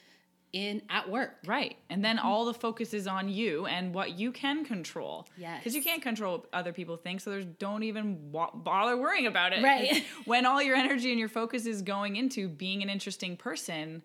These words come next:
Speaker 1: Mm-hmm.
Speaker 2: like, your focus is on you and your focus is on being that, and y-,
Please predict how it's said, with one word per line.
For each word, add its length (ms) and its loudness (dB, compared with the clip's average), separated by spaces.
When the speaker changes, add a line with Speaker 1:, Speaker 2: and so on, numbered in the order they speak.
Speaker 1:
Mm-hmm. 100 -10
Speaker 2:
like, 340 -2
your 160 -4
focus 400 -6
is 120 -6
on 160 0
you 140 0
and 80 -4
your 100 -8
focus 240 -12
is 100 -10
on 160 -4
being 360 -4
that, 280 0
and 340 -6
y-, 140 -14